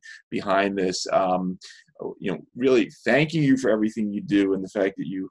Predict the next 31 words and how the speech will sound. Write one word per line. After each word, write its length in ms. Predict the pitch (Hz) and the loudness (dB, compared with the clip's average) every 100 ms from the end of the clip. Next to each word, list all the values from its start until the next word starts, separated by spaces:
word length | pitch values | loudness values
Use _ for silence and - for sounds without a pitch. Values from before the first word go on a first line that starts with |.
| _ | _
have 100 | 107 | -14
stayed 400 | - - 104 101 | -10 0 2 2
with 180 | 98 98 | 2 0
this. 340 | - 95 92 - - - - - | 0 0 0 -6 -14 -20 -20 -8
Uh, 360 | 92 95 92 - | -2 2 2 2
and, 460 | 92 95 95 98 98 - - - | 0 0 -2 -4 -8 -10 -12 -10
you 80 | |
know, 40 | 95 | -10
hopefully 260 | 113 113 | -4 -2
we 100 | 104 107 | 2 2
will 100 | 104 | 2
help, 260 | 110 110 _ | 2 0 _
you 80 | - | -4
know, 60 | 104 | 0
we 100 | 113 | 2
will 120 | 117 | 2
put 120 | 151 | 2
a 40 | 117 | 4
lot 180 | 110 104 | 4 4
of 80 | |
links 320 | 110 117 110 113 | 2 2 2 0
up 140 | - | -2
to 80 | - - | -4 -6
your 140 | 92 | 0
work 420 | 120 120 110 104 - | 4 6 6 2 -2
and, 280 | 90 95 - - _ - | -6 -6 -12 -18 _ -10
and 140 | 98 | -8
so 280 | - 101 101 | 0 2 2
forth. 460 | - 104 98 92 - _ _ - | 0 -2 0 -2 -8 _ _ -4
Um, 380 | 92 90 87 92 | 0 2 2 -2
we'll 360 | - 101 95 - | -2 0 0 -4